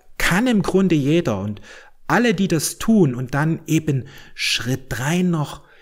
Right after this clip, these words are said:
hinzunehmen, werden immer mehr zum bewussten Schöpfer ihres Lebens, werden immer mehr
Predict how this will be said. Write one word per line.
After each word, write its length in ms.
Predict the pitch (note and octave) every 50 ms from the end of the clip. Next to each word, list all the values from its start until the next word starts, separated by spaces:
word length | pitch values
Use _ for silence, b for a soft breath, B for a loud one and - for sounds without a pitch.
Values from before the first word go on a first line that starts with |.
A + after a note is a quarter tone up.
| b b b
hinzunehmen, 1500 | b - - B2+ B2 B2 - - - - - - - A3 A3+ A3 G3+ F3 D3 C3 B2 A2 A2 G#2+ F#2+ F#2 F2+ F#2+ - _ _ _ _ _ _ _ _ _ _ _
werden 680 | - G2+ G2+ B2 B2+ C3+ C#3 C#3+ D3 C3+ D3 C#3+ C#3 -
immer 360 | - C3 B2 A#2+ A#2 A2 G#2
mehr 460 | G2+ G#2+ A2 A#2 A#2 A#2+ B2+ D3 -
zum 300 | - - - A2 G2 G2
bewussten 760 | G#2 G#2 G2 G#2+ A#2 C#3+ F3+ G3+ F#3 - - - - F#3 E3+
Schöpfer 520 | D3+ - - D3+ C#3 C#3 - - - C#3 A#2+
ihres 340 | A#2 A#2 A2+ A2+ G#2+ -
Lebens, 460 | - A2+ G#2 G#2+ G#2 G#2+ G2+ - - -
werden 380 | B2 B2+ C3+ C#3+ C#3+ - C3+
immer 340 | - - D#3 D3+ D3+ C3+ C3
mehr 400 | A#2+ A#2 A#2 A#2 A#2 A#2+ A#2